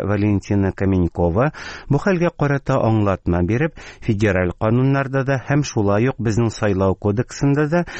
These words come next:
намзәтләр документларын тапшырганда дәүләт телләрен белергә тиеш дигән таләпләр юк, диде.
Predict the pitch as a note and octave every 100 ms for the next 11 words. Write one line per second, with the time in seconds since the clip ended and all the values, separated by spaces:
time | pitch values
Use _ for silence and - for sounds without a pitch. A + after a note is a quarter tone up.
0 | - - A#2+ B2 A#2 C3+ E3 E3+ D3 -
1 | C3 B2+ A#2+ A#2 C#3 C#3 B2 - G#2+ F2
2 | F#2+ F#2+ A#2+ G#2 G2 B2 - A#2+ A2+ A2+
3 | A2+ G2 F#2 F2 G2 A2+ - G2+ F#2+ G#2
4 | - - F#2+ G2 G2+ G#2 G#2 F#2 F#2 -
5 | G2 G2 F#2 F#2 - F2 D#2+ D2+